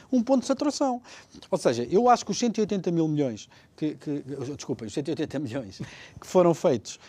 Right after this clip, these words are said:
Speaker 2: realizados por ano, ah, que, e que estavam em vigor à época de dois mil e dezoito, dois mil e dezanove, já é um número muito próximo,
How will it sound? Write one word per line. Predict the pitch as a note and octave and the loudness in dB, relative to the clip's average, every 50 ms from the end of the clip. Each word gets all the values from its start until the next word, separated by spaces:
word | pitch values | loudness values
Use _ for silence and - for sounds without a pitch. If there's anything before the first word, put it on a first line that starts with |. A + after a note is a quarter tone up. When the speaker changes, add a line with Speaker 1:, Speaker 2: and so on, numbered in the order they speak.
| - _ | -18 _
Speaker 2:
realizados | - - D#3+ E3+ D#3+ D#3+ D3+ C3+ D#3+ C3+ A2 - - | -2 2 4 4 4 4 4 4 2 2 2 0 -6
por | - D3 D#3 | -4 -2 0
ano, | D3 B2+ G#2+ G#2 A2 - | 0 0 0 -2 -6 -6
ah, | C3+ C#3 | -8 -8
que, | - - - C#3 | -8 -8 -8 -8
e | G#2+ | -8
que | - | -4
estavam | - C3 A#2 A#2+ | -2 0 0 0
em | A#2+ | 0
vigor | A2+ C#3 F#3 C4 A#3+ | 0 2 2 2 2
à | C3 A#2+ | 2 2
época | G#2+ - C#3 | 0 -2 -2
de | B2+ | -2
dois | C#3 C3 | -2 -2
mil | C3+ C#3 C#3 | -2 -2 -2
e | C3 | -2
dezoito, | - C#3+ B2+ B2 | -2 -2 -4 -4
dois | C3 B2 | -4 -6
mil | B2+ C3 | -4 -4
e | B2 | -4
dezanove, | A#2 C#3 C3 A#2 G#2 | -4 -4 -4 -4 -2
já | B2 E3 | 2 2
é | F#3+ F#3+ | 4 4
um | F3+ | 4
número | F3 D#3 C#3 C3+ C#3+ | 4 4 2 2 2
muito | F3+ G#3 F#3+ - - | 2 0 -2 -2 -2
próximo, | - F3 F3+ D#3 C#3 - - A2 G2+ | 0 2 4 2 2 0 -4 -10 -10